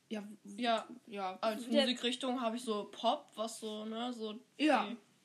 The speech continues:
Speaker 2: die,
Speaker 1: Da
Speaker 2: die
Speaker 1: gibt's auf jeden
Speaker 2: Ecke
Speaker 1: Fall einen
Speaker 2: da.
Speaker 1: Punkt für.
Speaker 2: Ja, das hab ich mir schon fast gedacht.
Speaker 1: Ja,
Speaker 3: Ja, ich
Speaker 1: weil
Speaker 3: hab, ja, ja.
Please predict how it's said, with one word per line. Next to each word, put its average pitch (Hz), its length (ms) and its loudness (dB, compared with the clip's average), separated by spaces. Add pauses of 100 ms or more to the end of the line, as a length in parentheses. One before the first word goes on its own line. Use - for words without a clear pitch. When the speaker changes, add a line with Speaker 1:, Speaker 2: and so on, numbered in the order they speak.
Speaker 2:
die, 220 260 -4
Speaker 1:
Da 247 160 6
Speaker 2:
die 254 80 2
Speaker 1:
gibt's 247 160 -2
auf 254 80 8
jeden 247 140 2
Speaker 2:
Ecke 247 80 4
Speaker 1:
Fall - 0 -
einen 233 80 2
Speaker 2:
da. 233 140 2
Speaker 1:
Punkt 208 120 -4
für. 190 300 -12 (340)
Speaker 2:
Ja, 190 220 -4
das 220 180 -12
hab 226 120 0
ich 240 100 -10
mir 247 80 -2
schon 233 120 -6
fast 233 240 -12
gedacht. 196 600 -10
Speaker 1:
Ja, 214 140 0
Speaker 3:
Ja, 240 100 6
ich 233 60 4
Speaker 1:
weil 240 100 6
Speaker 3:
hab, 247 200 0 (280)
ja, - 0 -
ja. 254 200 -2